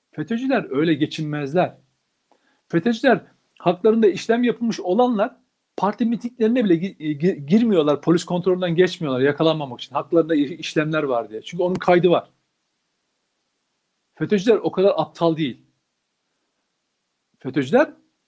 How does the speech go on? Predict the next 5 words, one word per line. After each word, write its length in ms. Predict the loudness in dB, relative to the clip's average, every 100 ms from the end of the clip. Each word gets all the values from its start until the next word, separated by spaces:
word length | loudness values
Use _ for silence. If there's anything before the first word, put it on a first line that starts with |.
| _ _ _ _ _ _ _ -18 -18 -6
gi-, 220 | -4 2
nereye 200 | 2 4
girip 280 | 0 -2 -2
girmeyeceği, 360 | -2 0 -2 2
onlar 440 | 2 4 2 0